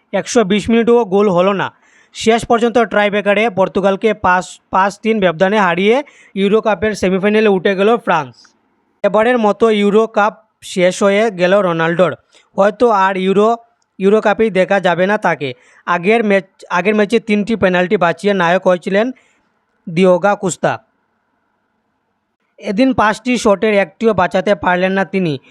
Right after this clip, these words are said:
উল্টে টাইব্রেকারে পোস্ট শট পেরে পর্তুগালের খলনায়ক জোয়াও ফেলিক্স। সেমিফাইনালে ফ্রান্স খেলবে স্পেনের বিরুদ্ধে। জিম্বাবুয়ের বিরুদ্ধে হেরে, হেরে গেল গিলের তরুণ ভারত।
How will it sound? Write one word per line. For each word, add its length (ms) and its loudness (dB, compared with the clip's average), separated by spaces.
উল্টে 280 0
টাইব্রেকারে 600 0
পোস্ট 280 0
শট 400 -2
পেরে 280 -2
পর্তুগালের 560 0
খলনায়ক 640 -2
জোয়াও 420 0
ফেলিক্স। 520 -4
সেমিফাইনালে 680 0
ফ্রান্স 400 -2
খেলবে 340 0
স্পেনের 420 0
বিরুদ্ধে। 440 -6
জিম্বাবুয়ের 600 2
বিরুদ্ধে 420 0
হেরে, 460 0
হেরে 320 2
গেল 280 2
গিলের 420 0
তরুণ 400 -2
ভারত। 300 0